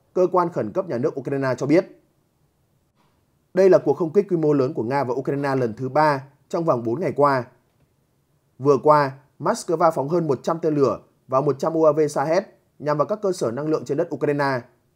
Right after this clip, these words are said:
Sau đó, Nga tiếp tục phóng mười tên lửa và tám mươi mốt U A V Shahed vào lãnh thổ Ukraine. Cuộc tấn công mới nhằm vào hệ thống lưới điện, buộc Kiev phải đưa ra lệnh cắt điện khẩn cấp hoặc luân phiên trong tuần này để cố gắng giữ lưới điện ổn định.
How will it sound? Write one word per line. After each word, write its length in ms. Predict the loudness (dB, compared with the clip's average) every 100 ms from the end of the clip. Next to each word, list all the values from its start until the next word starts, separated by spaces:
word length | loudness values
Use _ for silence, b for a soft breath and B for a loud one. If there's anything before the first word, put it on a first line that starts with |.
| _ _ _ _ _
Sau 260 | 0 4
đó, 300 | 8 8 6 0 _ _ -2
Nga 200 | 2 2
tiếp 180 | 0 -2
tục 120 | -2
phóng 180 | -2 0
mười 140 | 2 2
tên 180 | 2
lửa 240 | 2 2 0 -8 _ -4
và 140 | -4
tám 260 | 0 -2 0
mươi 100 | 0
mốt 140 | 0
U 100 | 2
A 100 | 2
V 100 | 0 -2
Shahed 360 | -2 0 0 -2 _ -2
vào 180 | 2
lãnh 140 | 2 0
thổ 100 | -2
Ukraine. 580 | -2 -2 -2 -2 -2 -4 -8 _ _ _ _ _ _ _ _ _ _ _ _ _ 2
Cuộc 240 | 4 4
tấn 160 | -2 0
công 220 | -2 0
mới 280 | 2 2 2 -6
nhằm 200 | -6 0
vào 120 | 0
hệ 120 | -2
thống 220 | -4 -4 0
lưới 140 | 2
điện, 200 | 4 2 0 _ _ _ _
buộc 220 | -4 0
Kiev 220 | 0 0
phải 120 | -2 -4
đưa 120 | -2
ra 160 | 0
lệnh 180 | 0 0
cắt 140 | -4 -2
điện 220 | -2 -4
khẩn 180 | -8 0
cấp 240 | 0 0 -8 _ _
hoặc 200 | -6 -2
luân 160 | -4
phiên 200 | -2 -4
trong 140 | -4 -6
tuần 160 | -6
này 220 | -2 0 -2 -8 _ _ 0
để 160 | 0 2
cố 80 |
gắng 180 | 0 -2
giữ 120 | 0
lưới 140 | 0 0
điện 160 | 0 -2
ổn 140 | 0
định. 300 | 2 0 -6